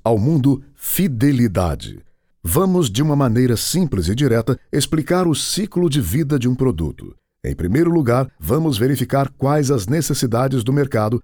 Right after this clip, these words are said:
para determinado produto. Em seguida, são desenvolvidos estudos, através das áreas de autuariado, para verificar a viabilidade do negócio. Feito esses estudos, são desenvolvidos e criados novos produtos nas respectivas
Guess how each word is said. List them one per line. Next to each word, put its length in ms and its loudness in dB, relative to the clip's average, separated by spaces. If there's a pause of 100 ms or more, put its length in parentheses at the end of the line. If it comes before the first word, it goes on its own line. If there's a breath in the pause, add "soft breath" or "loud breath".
para 180 0
determinado 720 0
produto. 600 -2 (320)
Em 140 0
seguida, 380 2
são 200 0
desenvolvidos 720 2
estudos, 680 -2
através 480 0
das 220 0
áreas 300 2
de 260 0
autuariado, 1120 0 (260)
para 180 0
verificar 680 -2
a 80 -4
viabilidade 840 0
do 100 0
negócio. 580 -2 (240)
Feito 400 0
esses 300 2
estudos, 640 -2 (100)
são 220 -2
desenvolvidos 840 0
e 80 -4
criados 520 0 (160 soft breath)
novos 340 0
produtos 720 -2
nas 220 0
respectivas 680 0